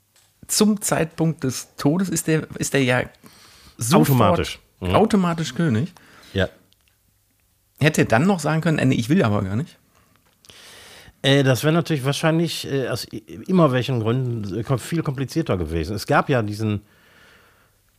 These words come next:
Speaker 2: König, das war der Onkel von Elizabeth. Der ist ja nach, ich glaub, nach einem Jahr Königtum ist er abgetreten,
Speaker 1: Mhm.
Speaker 2: äh, weil er eine geschiedene Amerikanerin heiraten wollte.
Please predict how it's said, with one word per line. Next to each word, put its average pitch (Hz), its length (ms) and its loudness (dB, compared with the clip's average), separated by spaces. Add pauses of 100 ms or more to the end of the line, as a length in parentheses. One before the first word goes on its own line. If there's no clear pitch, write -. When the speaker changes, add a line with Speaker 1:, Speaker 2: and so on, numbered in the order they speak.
(220)
Speaker 2:
König, 165 440 4
das 123 240 -2
war 143 160 4
der 143 260 0
Onkel 196 360 2
von 143 840 0 (320)
Elizabeth. 127 840 -2 (1040)
Der 120 260 0
ist - 260 -8
ja 127 440 0 (1200)
nach, 123 300 -2
ich - 120 -14
glaub, 135 180 -6
nach 127 240 -6
einem 170 340 2
Jahr 135 340 0
Königtum 120 800 2
ist - 200 -8
er - 100 -6
abgetreten, 92 640 -6 (680)
Speaker 1:
Mhm. 110 220 2 (420)
Speaker 2:
äh, 117 440 0
weil 123 240 2
er 120 300 0
eine 120 220 -2
geschiedene 135 500 -4
Amerikanerin 117 600 0
heiraten 76 420 -4
wollte. 73 340 -6